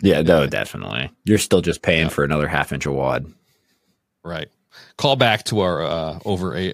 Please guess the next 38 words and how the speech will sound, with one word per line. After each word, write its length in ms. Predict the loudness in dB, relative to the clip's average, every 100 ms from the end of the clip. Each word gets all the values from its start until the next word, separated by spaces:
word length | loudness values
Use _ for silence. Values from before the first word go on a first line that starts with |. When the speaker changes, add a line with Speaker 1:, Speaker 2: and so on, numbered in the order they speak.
| -2 2
Speaker 2:
overrated, 600 | 4 6 4 4 0 0
underrated, 640 | -2 0 -2 -2 -2 -4 -8 _ _ _ _
which 160 | 0
was 120 | 2 2
actually 300 | 0 0 0
a 20 |
highly 240 | 0 0
popular 480 | -2 -4 -2 -4 -4
podcast. 540 | -4 -6 -4 -6 -6
So 140 | -4 -2
maybe 200 | -2 0
we 160 | -2
need 160 | -2 -2
to 60 | -2
make 200 | -4 -2
another 300 | -4 -2 -2
list 240 | -2 -2
of 440 | -6 -6 -14 -18 -20 _
over, 500 | -2 -2 0 -2 -4 2
over 320 | 4 6 4
and 180 | 4 0
underrated 680 | 0 2 2 2 0 -2 -4 -10 -6
things, 600 | -2 -2 -2 -4 -4 -6 -12 -20 -20 -12
um, 240 | -6 -4 -4
for 140 | -4
waterfowl. 600 | 0 0 -2 -6 -10 -10 -16 -6
But, 240 | -6 -6 -12 -12 -4
um, 200 | 0 0
let's 160 | 2
go 100 | 2
ahead, 320 | 4 4 2
wrap 260 | 0 -2 -2
a 80 | -6
bow 400 | -2 -2 -2 -4
on 320 | -4 -4 -4
this 180 | -4 -2
episode 500 | -4 -2 -2 -2 -2
here. 400 | -4 -4 -4